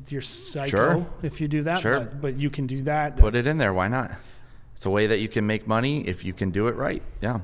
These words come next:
Speaker 1: The ultimate thing is, what we're trying to say is this. First of all, there are some standard things, and that's just so we have shared language, and
Speaker 2: Yep.
Speaker 1: that's important. So we all know what we're talking about. The actual way to think about this,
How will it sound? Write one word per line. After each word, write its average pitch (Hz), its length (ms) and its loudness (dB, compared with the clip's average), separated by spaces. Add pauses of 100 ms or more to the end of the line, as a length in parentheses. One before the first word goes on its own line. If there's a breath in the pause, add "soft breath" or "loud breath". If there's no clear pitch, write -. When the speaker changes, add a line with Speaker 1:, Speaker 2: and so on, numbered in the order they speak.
Speaker 1:
The 180 180 0
ultimate 254 520 2
thing 165 360 0
is, 147 240 -2
what 175 160 0
we're 208 60 4
trying 190 440 2
to 151 80 -4
say 127 300 -6
is 127 160 -6
this. 127 300 -6
First 220 280 2
of 208 60 2
all, 170 100 4
there 165 160 2
are 208 80 4
some 185 200 -2
standard 160 420 -2
things, 139 320 -6 (100)
and 156 100 -6
that's 196 180 -4
just 175 160 -6
so 170 80 -2
we 151 100 2
have 147 180 0
shared 131 280 -8
language, 98 400 -18
and - 80 -12
Speaker 2:
Yep. 175 80 0
Speaker 1:
that's 170 200 -2
important. - 360 -8 (360 loud breath)
So - 140 -6
we 147 80 2
all 156 100 2
know 156 120 0
what - 40 -2
we're 135 60 -4
talking - 320 -14
about. - 180 -16 (680 soft breath)
The 165 140 0
actual 214 640 0
way 156 280 2
to 135 80 -6
think - 360 -2
about 131 360 -2
this, 123 380 -8